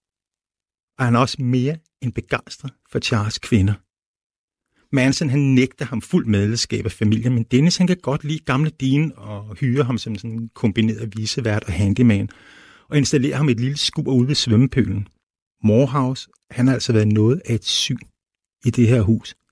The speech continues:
Sådan, forestil dig sådan en otteogfyrre-årig mand med topmave og hvidt skæg blandt en flok unge, unge hippier. Muligvis så kan man, øh, kan man argumentere for, at, øh, grunden til, at Dean Morehouse, han lige pludselig vil være medlem af familien, det er, at han er tidligere præst.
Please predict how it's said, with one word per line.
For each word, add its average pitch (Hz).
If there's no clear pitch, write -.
Sådan, 120
forestil 131
dig 117
sådan 131
en 120
otteogfyrre-årig 117
mand 113
med 127
topmave 123
og 123
hvidt 120
skæg 123
blandt 117
en 117
flok -
unge, 107
unge 117
hippier. 113
Muligvis 156
så -
kan 143
man, 123
øh, 113
kan 131
man 123
argumentere 120
for, 117
at, 117
øh, 110
grunden 117
til, -
at 123
Dean 113
Morehouse, 110
han 120
lige 120
pludselig 123
vil 131
være 120
medlem 113
af 104
familien, 110
det 113
er, 113
at 120
han 110
er 101
tidligere 135
præst. -